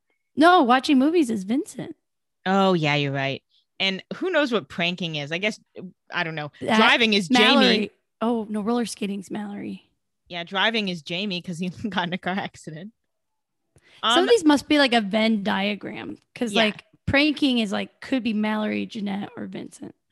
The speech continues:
Speaker 2: Yeah, but Mallory is the most passionate about pranking. I'm gonna pick, for my favorite hobby, I'm gonna pick driving.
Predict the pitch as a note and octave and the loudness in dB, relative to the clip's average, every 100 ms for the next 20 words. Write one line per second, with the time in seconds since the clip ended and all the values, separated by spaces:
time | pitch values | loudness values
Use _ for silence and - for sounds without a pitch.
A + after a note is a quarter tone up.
0 | _ - G#3+ F3 F3 E3 G#3+ A3+ A3 F#3 | _ -8 -2 -2 -2 -4 -2 0 -2 -4
1 | F3 D#3 - C#3 C#3+ - C3+ C3 C3 - | -8 -10 -8 -8 -10 -14 -16 -14 -18 -20
2 | _ _ C4 F#4+ F#4 E4 A#3 A3 G#3+ G#3+ | _ _ -2 -2 -4 -8 -4 -6 -6 -4
3 | G#3+ G3+ G#3+ G3 F3+ F3+ F3+ F3+ F3 E3 | -4 -2 -2 -2 -2 0 -2 -4 -4 -4
4 | D3 C3 - G#2+ F2+ G#1 G#1 | -6 -10 -8 -6 -6 -8 -16